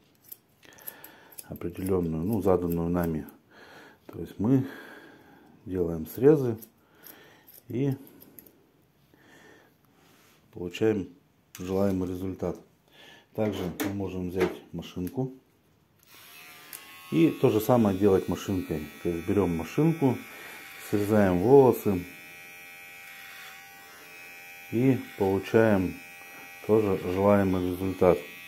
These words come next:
тот, который мы хотим. Так суть в чём? Суть в том, что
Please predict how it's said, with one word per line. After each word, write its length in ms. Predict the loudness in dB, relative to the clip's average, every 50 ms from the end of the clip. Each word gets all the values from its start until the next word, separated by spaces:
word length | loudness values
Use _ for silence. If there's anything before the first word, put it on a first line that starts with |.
| -20 -20 -20 -20 -20 -20 -20 -20 -20 -20 -20 -2
тот, 200 | 2 2 2 2
который 320 | 2 -2 0 0 0 0 0
мы 140 | -2 -4 -6
хотим. 460 | -8 -12 -12 -10 -10 -10 -10 -12 -14 _ _ -20 -20 -20 -20 -18 -20 -20 -20 _ _
Так 160 | -6 -6 -6
суть 220 | -4 -6 -6 -6 -6
в 80 | -8
чём? 380 | -2 0 2 2 2 0 -4 -10 -14 -20 -20 -20 -20 -10 -6
Суть 140 | -6 -4 -4
в 100 | -6 -4
том, 240 | -2 0 0 0 -2
что 320 | -4 -2 0 0 0 -2